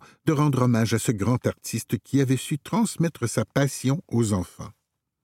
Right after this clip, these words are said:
C'est à ce moment que madame Cathy a lancé un concours pour trouver un nouveau logo pour l'école.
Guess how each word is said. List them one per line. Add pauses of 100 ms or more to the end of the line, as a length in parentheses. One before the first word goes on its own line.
(1040)
C'est
à
ce
moment
que (300)
madame
Cathy (460)
a
lancé
un
concours (240)
pour
trouver
un
nouveau
logo
pour
l'école.